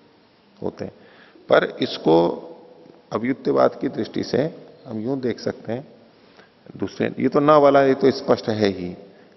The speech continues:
लेकिन जैसे ये है ना, "एकम वृणीते, दो वृणीते, तीन वृणीते", ये तो स्वतंत्र स्वतंत्र लग रहे हैं ना। तो बोले, "चलो एक भी कर सकता है, दो भी कर सकता है, तीन भी कर सकता है",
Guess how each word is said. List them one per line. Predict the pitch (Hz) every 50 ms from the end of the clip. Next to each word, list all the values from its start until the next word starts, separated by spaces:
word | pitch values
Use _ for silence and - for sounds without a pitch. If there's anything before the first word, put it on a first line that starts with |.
| -
लेकिन | - 117 - - 151 143
जैसे | 127 143 139 143 151
ये | 143 139 151 156
है | 170
ना, | 175 180 165 - -
"एकम | 120 120 117 - 127 123 117
वृणीते, | 110 113 117 113 113 110 - 113 113
दो | 110 117 117
वृणीते, | 113 107 104 - 110 110 107 - 110 110
तीन | - - - 117 117 113
वृणीते", | 107 101 107 104 107 104 104 - 120
ये | 123 139
तो | 139 160
स्वतंत्र | 156 - 170 - - 175 165 180 170 151
स्वतंत्र | 165 156 156 165 160 151 175 151
लग | 147 139 127
रहे | 135 147 160
हैं | 165
ना। | 160 139 110 101 - - - - - - - - - - _ -
तो | 120
बोले, | 120 123 117
"चलो | 117 - 120 113 107 - - -
एक | 131 127 - 131
भी | 127 135 123
कर | - 131 117
सकता | - - 120 - - 123
है, | 123 123 120
दो | 107 117 120 117
भी | 123 123
कर | 117 131 120
सकता | 107 - 120 - - -
है, | 127
तीन | 127 127 - 135 135 135
भी | 123 120
कर | - - -
सकता | - - - - - - 95
है", | 92 -